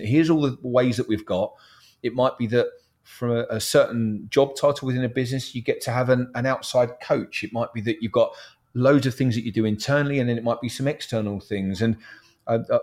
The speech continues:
I really think, again, from talking to people that know what they're talking about and talking to people outside of your industry and outside of your business,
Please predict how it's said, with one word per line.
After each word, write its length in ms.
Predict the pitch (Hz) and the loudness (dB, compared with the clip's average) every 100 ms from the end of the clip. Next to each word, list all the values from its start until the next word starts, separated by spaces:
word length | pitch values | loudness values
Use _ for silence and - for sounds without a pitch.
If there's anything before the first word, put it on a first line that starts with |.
| 117 | 2
I 60 | |
really 220 | 117 139 | 2 2
think, 240 | 123 127 120 | 0 -2 -2
again, 380 | 113 147 131 113 | 0 0 0 0
from 180 | 110 | -4
talking 420 | 107 - 170 - 143 | -4 0 0 0 -4
to 100 | 123 | -6
people 340 | 135 127 120 | -4 -4 -4
that 180 | 110 110 | -4 -2
know 220 | 110 139 | 2 2
what 160 | 139 139 | 2 0
they're 100 | 113 | -4
talking 400 | - 113 - 101 | -2 -4 -2 -4
about 300 | 95 101 - | 0 0 -2
and 80 | 104 | -2
talking 300 | 143 135 143 | -4 -4 -6
to 80 | |
people 260 | - 127 120 | -4 -2 0
outside 440 | 123 - 139 143 | 0 2 4 4
of 80 | 131 | 4
your 140 | 120 110 | 2 2
industry 320 | 98 - 107 | 0 -2 -2
and 60 | |
outside 320 | 117 - - 151 | -2 -2 0 0
of 80 | |
your 160 | 131 104 | 2 0
business, 380 | 107 95 101 | 0 -4 -6